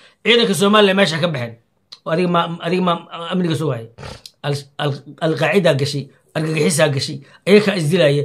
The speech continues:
ayakaa madaafiic isku dhufanaya, haddaa ku idhaa ka war. Waxa aan laga fiirsan, ee halka dhinac laga eego,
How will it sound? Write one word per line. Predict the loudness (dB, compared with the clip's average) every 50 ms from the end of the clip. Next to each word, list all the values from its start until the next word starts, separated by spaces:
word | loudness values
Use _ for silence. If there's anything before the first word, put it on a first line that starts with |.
| -4 -8 -4 2
ayakaa | 4 4 4 4 4 2
madaafiic | 2 2 0 0 0 -2 -4
isku | -4 -4 -2
dhufanaya, | 0 0 2 2 2 2
haddaa | 2 0 0
ku | 0
idhaa | -2 -2 -2
ka | 0
war. | -2 -2 -4 -6 _ _ _ _ _ _ _ _ _ _ _ _ _ _ _ _ _ _ _ _ _ _ _ _ _ _ _ _ _ _ _ _ _ _
Waxa | -4 -2 -2 -2
aan | -2 0 0
laga | 2 2 0
fiirsan, | 0 -2 -4 -4 -4 -8 -8 -10 -12 _ _ _
ee | -2 0
halka | 0 2 0 0
dhinac | -2 -4 -4 -2 -2
laga | 0 0 0 0
eego, | 0 0 -2 -2 -6